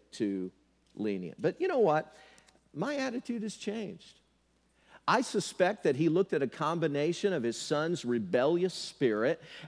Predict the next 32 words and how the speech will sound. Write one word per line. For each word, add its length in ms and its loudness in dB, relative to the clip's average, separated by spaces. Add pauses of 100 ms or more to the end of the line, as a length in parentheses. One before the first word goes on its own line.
as 240 4
well 320 6
as 260 2
his 240 0
age, 480 4 (240)
and 140 4
he 160 4
concluded, 600 4
"You 80 -2
know 120 2
what? 300 0
It's 240 2
time 580 -2
for 180 0
this 280 -2
boy 320 0
to 80 -2
be 180 0
released, 720 -2 (1000)
for 220 2
his 160 2
own 240 2
good 220 6
as 140 2
well 200 2
as 120 0
for 160 -4
the 80 2
good 180 0
of 80 -2
the 80 -2
family." 500 -4